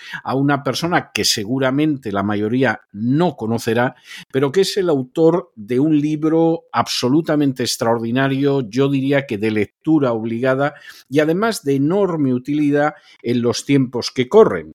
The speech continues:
El libro se titula eta, ni olvido ni perdón,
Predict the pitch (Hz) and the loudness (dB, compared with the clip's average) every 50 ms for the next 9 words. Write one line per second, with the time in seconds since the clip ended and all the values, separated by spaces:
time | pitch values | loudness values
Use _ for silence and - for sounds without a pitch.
0 | _ _ - 107 117 117 147 156 156 151 147 135 - 123 107 123 127 123 - 147 | _ _ -4 -2 -2 0 0 0 0 0 0 0 0 -2 -2 -2 -4 -4 -2 -2
1 | 151 151 151 147 147 143 - - _ - 165 165 160 160 _ - 175 175 180 175 | 0 0 2 0 0 -2 -4 -10 _ 2 4 4 4 2 _ -2 0 0 0 0
2 | 147 117 113 113 117 113 113 113 117 117 131 160 180 156 131 117 117 143 156 139 | 0 0 0 0 0 0 0 0 0 0 0 0 0 0 0 0 2 0 0 0
3 | - 117 107 107 117 131 143 170 196 | -2 -2 -2 0 0 2 2 2 0